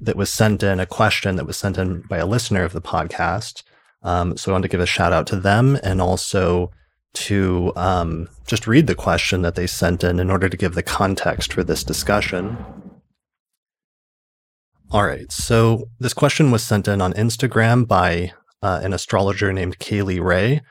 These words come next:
at underscore K R underscore craft on Instagram. And she said, um, "Hey, Chris, I've got a podcast episode suggestion. I think people would love to hear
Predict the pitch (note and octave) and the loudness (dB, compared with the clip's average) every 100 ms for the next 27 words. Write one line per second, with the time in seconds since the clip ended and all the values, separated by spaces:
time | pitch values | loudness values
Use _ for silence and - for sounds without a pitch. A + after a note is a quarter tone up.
0 | _ _ _ _ _ - G2 F#2+ - - | _ _ _ _ _ -2 0 0 -2 -4
1 | G#2+ A2 G#2 - - G2+ F#2+ F2+ - G#2 | 0 2 2 0 0 2 2 -2 -2 -2
2 | G#2+ G#2 G2 F#2+ F#2 - _ G#2 F#2+ F#2+ | 0 2 2 4 0 -4 _ -2 0 -2
3 | - E2 E2+ - - G#2 F#2 - - - | -2 -2 -2 -4 0 2 0 -4 -16 -8
4 | G2+ F#2 C3 D3 G2+ - D#2+ D2+ A#2+ C#3 | -8 0 2 2 -2 -2 -2 -2 -4 -6
5 | _ _ _ _ _ - G#2+ - A#2 - | _ _ _ _ _ 0 0 2 -2 2
6 | A2 G2+ F#2+ - _ _ G2+ G2 G2 - | 4 4 0 -14 _ _ 0 2 0 -2
7 | B2 - G2+ G#2+ G#2 F2 - G2 - D#2+ | -2 0 0 2 0 0 -2 -2 -2 -4
8 | G2 G2 F2+ F#2 E2+ F2 G#2+ C3 - D2+ | -4 -6 -4 -4 -4 0 2 0 -2 -6
9 | A2 B2+ _ _ _ _ - - - F3 | -6 -10 _ _ _ _ -6 2 2 4
10 | D#3 C#3+ A#2 G2 G2+ G2+ - A2 - - | 2 4 4 2 4 2 2 -6 -6 -2
11 | G2 F#2+ F#2 | 2 2 2